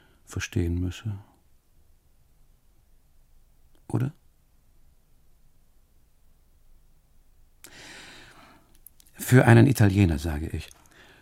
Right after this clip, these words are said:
sprechen Sie zwar ein außergewöhnlich gutes Deutsch, dem man Ihre vielen Jahre in Frankfurt jederzeit anhört, aber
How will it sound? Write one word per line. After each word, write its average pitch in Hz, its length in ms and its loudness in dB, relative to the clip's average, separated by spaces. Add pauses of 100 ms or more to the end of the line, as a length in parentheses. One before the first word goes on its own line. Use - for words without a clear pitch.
(120)
sprechen 117 400 2
Sie 101 100 0
zwar 107 180 0
ein 92 120 2
außergewöhnlich 101 760 -2
gutes - 320 -8
Deutsch, - 440 -8 (920)
dem 90 140 0
man 82 220 -2
Ihre - 220 -6
vielen 101 280 0
Jahre 87 260 0
in - 120 -4
Frankfurt 87 560 -2
jederzeit 90 600 -2
anhört, 82 460 -8 (1500)
aber 80 400 -2